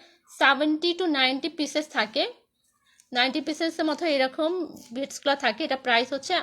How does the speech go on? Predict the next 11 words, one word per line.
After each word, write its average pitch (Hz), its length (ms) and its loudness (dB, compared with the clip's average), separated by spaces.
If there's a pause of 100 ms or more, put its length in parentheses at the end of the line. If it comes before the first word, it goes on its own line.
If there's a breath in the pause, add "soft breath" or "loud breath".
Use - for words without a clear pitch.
ওয়ান 254 360 0
থার্টি 254 300 -4
টাকা। 226 320 2 (1080 loud breath)
এগুলো 277 380 2
ক্রিস্টাল, 339 640 0
আহ, 247 440 2
বিডস 269 360 -4
যেটাকে 240 360 0
বলে, 220 280 0
ক্রিস্টাল 269 420 -4
বিডস। 240 340 -4